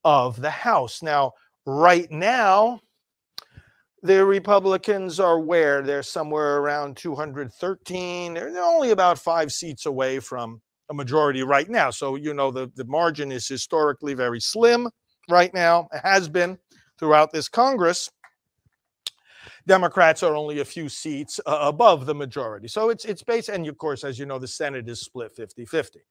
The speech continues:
What do we see? I wanna look here at another great source together with Gingrich three sixty is R C P, Real Clear Politics, okay? Been reading it for years,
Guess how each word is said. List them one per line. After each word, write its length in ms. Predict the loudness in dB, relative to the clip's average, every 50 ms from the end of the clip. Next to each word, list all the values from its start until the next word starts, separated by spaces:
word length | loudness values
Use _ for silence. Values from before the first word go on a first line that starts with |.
| _ _ _ _ _ _ _ _ -10
What 400 | -2 6 8 8 8 8 4 -2
do 160 | -2 0 0
we 220 | 0 -2 -2 -2
see? 640 | -4 -4 -4 -2 -2 -2 -2 -2 -4 -8 -8 -10 _ _ _ _ _ _ _ _ _ _ 0
I 100 | 2 4
wanna 260 | 4 4 2 2 2 0
look 320 | 4 4 4 4 4 0
here 400 | -12 -8 -2 2 2 2 2 0 0
at 320 | 0 2 2 2 0 -2
another 320 | -6 -2 -2 -2 -2 -2 -8
great 360 | -4 -2 -2 -2 -2 -2 -6
source 420 | -10 -6 -4 -2 -2 -2 -4 -8
together 380 | -12 -12 -8 -8 -6 -6 -6 -8
with 180 | -10 -10 -8
Gingrich 460 | -8 -8 -8 -8 -10 -10 -12 -12 -14 -14
three 180 | -14 -14 -12
sixty 640 | -10 -8 -8 -8 -8 -10 -10 -6 -6 -6 -6 -8 _ _ _ _ _ _ _ _ _ -20 _ -4
is 180 | -4 -2 -2 -2 2
R 240 | 4 4 4 4 2
C 300 | -2 -6 -8 -8 -10 -10
P, 260 | _ -12 -12 -12 -12
Real 320 | -12 -10 -6 -6 -6 -6 -6
Clear 320 | -10 -12 -10 -8 -8 -8
Politics, 800 | -8 -6 -6 -6 -6 -6 -8 -14 _ -20 _ _ _ -20 -20 -20 _
okay? 460 | -20 -20 -20 _ -18 -16 -14 -14 -16 -16 _ _ _ _ _ _ _ _ _ _ -20
Been 120 | -16 -14
reading 360 | -10 -10 -8 -8 -8 -8 -10
it 120 | -10 -14 -14
for 140 | -14 -14 -10
years, 580 | -8 -6 -6 -4 -4 -4 -6 -8 -10 -14 -16